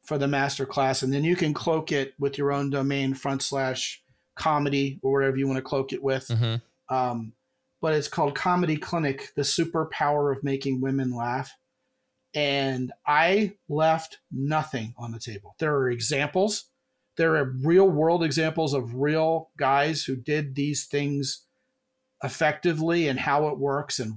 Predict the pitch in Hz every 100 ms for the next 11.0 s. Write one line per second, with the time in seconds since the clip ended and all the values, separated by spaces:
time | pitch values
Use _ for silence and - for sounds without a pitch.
0 | 110 120 127 151 165 - _ _ - 135
1 | 127 147 147 160 135 - - 143 160 165
2 | 156 - 147 135 147 147 143 139 147 147
3 | 139 131 139 139 131 131 131 135 135 131
4 | 117 - 131 - 143 147 - - _ _
5 | _ _ - 170 320 294 233 190 196 208
6 | - - _ _ 165 160 190 - 196 254
7 | 311 208 190 185 180 170 170 156 147 139
8 | 139 - 123 120 _ - 151 156 180 165
9 | 156 - 139 117 139 135 139 135 156 156
10 | 143 131 127 131 120 - 127 107 -